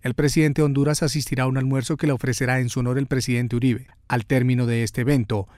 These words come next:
el mandatario colombiano le impondrá a su homólogo la distinción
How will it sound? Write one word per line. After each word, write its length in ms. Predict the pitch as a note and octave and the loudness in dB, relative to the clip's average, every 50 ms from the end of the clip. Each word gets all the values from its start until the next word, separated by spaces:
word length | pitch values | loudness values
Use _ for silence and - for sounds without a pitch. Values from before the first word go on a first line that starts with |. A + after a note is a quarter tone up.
| - - - | -20 -6 -2
el 120 | - C#3+ | 2 4
mandatario 500 | C#3+ D3 D3 C#3+ D3+ - E3 D3+ D3 D3+ | 4 6 6 4 4 4 4 4 4 4
colombiano 480 | C#3+ D#3+ C#3+ C3+ C3+ C3+ C#3+ C#3+ D3+ D#3+ | 4 4 4 4 4 4 4 4 4 4
le 80 | D#3+ D3+ | 4 2
impondrá 480 | C3+ B2 C3+ C3 C3 B2 C3+ C#3 C3+ | 2 2 0 0 0 0 2 2 0
a 60 | C3 | 0
su 120 | B2 - D3 | 0 0 0
homólogo 400 | C3 C3 C3 C3 C3+ C#3+ C#3 D#3 | 0 2 2 2 2 2 2 2
la 80 | C#3+ | 2
distinción 640 | C3 B2 A2 - - A#2 A2 - - C3+ A#2 G#2 | 2 0 0 -2 -2 -4 -2 -2 -2 -2 -2 -2